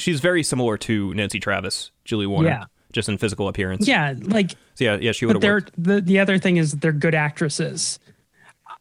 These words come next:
Speaker 2: Kirsty Swanson
Speaker 1: Yeah.
Speaker 2: was good for the role of S-, uh, Simone in Ferris Bueller's Day Off,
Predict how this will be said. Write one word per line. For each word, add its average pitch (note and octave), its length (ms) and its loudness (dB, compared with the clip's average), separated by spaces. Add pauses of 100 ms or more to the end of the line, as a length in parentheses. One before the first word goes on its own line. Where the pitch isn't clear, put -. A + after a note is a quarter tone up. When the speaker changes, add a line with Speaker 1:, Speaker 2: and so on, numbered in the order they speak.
(140)
Speaker 2:
Kirsty A#3+ 320 4
Swanson A3 680 4
Speaker 1:
Yeah. G2 220 0 (560)
Speaker 2:
was F3 260 4
good F3+ 260 2
for D#3 600 0 (460)
the E3 160 2
role F3 560 4
of D3 560 2 (920)
S-, - 280 -4 (180)
uh, D#3+ 320 4
Simone E3+ 840 2 (380)
in E3+ 380 4
Ferris E3+ 240 2
Bueller's G#3 320 2
Day A3+ 160 2
Off, D3 340 0